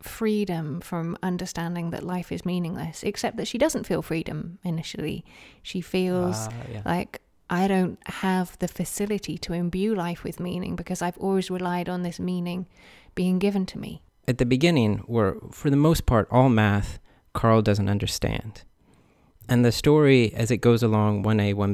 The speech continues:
Speaker 2: two A, two B, three A, three B. She's moving closer to Carl, and in Carl sections three B, he's moving to understanding that her break is like his break. Something that Ted does a lot, which is he has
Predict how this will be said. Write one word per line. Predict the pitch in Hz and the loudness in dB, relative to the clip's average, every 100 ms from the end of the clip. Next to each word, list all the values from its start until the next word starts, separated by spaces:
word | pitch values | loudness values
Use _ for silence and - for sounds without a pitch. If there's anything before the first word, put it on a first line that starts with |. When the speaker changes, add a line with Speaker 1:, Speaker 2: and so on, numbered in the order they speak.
| 101 107 | 0 -4
Speaker 2:
two | - 110 | -2 0
A, | 101 98 | 0 -2
two | - 104 | -4 -4
B, | 110 110 117 | -2 -4 -4
three | - 110 107 | -4 0 0
A, | - 107 | 0 -2
three | - 110 | -2 -2
B. | 104 101 - - _ _ _ - | -2 -4 -8 -18 _ _ _ 0
She's | 180 175 | 2 6
moving | 170 151 139 | 6 6 6
closer | 139 - | 4 4
to | 117 | 0
Carl, | - 98 101 104 - - | 2 4 4 4 -2 -12
and | - 113 | 0 2
in | 117 | 4
Carl | - 139 | 4 4
sections | 127 127 - 113 107 | 4 2 0 -2 -2
three | - 117 | -2 2
B, | 147 123 | 4 6
he's | 147 156 | 6 8
moving | 147 139 131 | 8 8 6
to | - | 4
understanding | 123 127 123 - 117 117 113 110 | 2 4 2 2 4 4 4 2
that | 101 92 - | 2 0 2
her | 143 | 2
break | 127 120 104 - - - - | 4 4 4 0 -12 -10 4
is | 165 165 | 4 6
like | 135 120 - | 4 4 2
his | 107 - | -2 0
break. | - - - _ _ _ - | -4 -4 -10 _ _ _ 0
Something | 147 139 127 | 2 4 4
that | 107 | 4
Ted | - 117 | 4 4
does | 110 110 | 4 4
a | |
lot, | 107 113 - | 4 2 0
which | 98 | -2
is | 101 | -2
he | 98 | -2
has | 98 101 98 95 95 95 | 2 2 2 2 0 -2